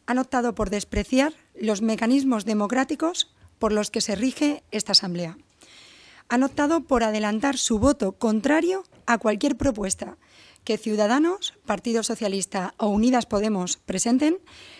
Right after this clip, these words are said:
y su apoyo sin paliativos a las propuestas del Partido Popular y de los tránsfugas. Cabe preguntarse ahora a cambio de qué los diputados tránsfugas de Vox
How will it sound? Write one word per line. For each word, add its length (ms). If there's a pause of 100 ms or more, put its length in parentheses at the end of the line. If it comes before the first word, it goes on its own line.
y 160
su 140
apoyo 380
sin 260
paliativos 760 (420)
a 60
las 120
propuestas 520
del 100
Partido 380
Popular 320
y 40
de 80
los 140
tránsfugas. 560 (840)
Cabe 220
preguntarse 540
ahora 400 (180)
a 140
cambio 580
de 220
qué 260 (200)
los 160
diputados 640 (100)
tránsfugas 460
de 80
Vox 280